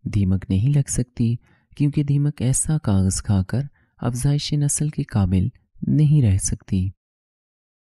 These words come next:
जो औरतें दवाओं से परहेज करती हैं, वो सिर्फ वर्जिश से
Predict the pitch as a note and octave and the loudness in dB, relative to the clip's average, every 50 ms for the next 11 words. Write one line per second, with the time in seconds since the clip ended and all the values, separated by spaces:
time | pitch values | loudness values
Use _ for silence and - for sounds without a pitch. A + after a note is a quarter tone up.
0 | _ _ _ _ _ _ - - G#2+ A2+ B2+ C#3+ C#3+ - - D#3 D3+ C#3+ B2+ G#2 | _ _ _ _ _ _ -4 0 0 2 2 2 0 0 0 0 0 2 2 2
1 | F#2 F2+ F2+ F#2 F#2 - - G2+ G2 F#2+ F#2+ F#2+ _ _ _ - G#2 F#2+ G2 G2+ | 2 2 2 2 0 0 0 0 0 0 -2 -4 _ _ _ -6 -2 -2 0 0
2 | G2 F#2 - - - G#2+ F#2 F2 - G2 G2 F#2+ F#2 F2+ G#2 B2+ _ _ _ _ | 0 0 -2 -2 -2 -2 -4 -2 0 0 2 2 2 2 0 -2 _ _ _ _
3 | _ _ _ - D3 D#3 - - E3 E3 E3 - _ - G#2 F2 F2+ G2 F#2+ F2+ | _ _ _ -4 -2 -2 0 0 -2 -4 -4 -4 _ -2 -2 -2 0 -2 -2 -2
4 | - - - A#2+ B2+ C#3+ | -2 -2 -2 -2 -2 -2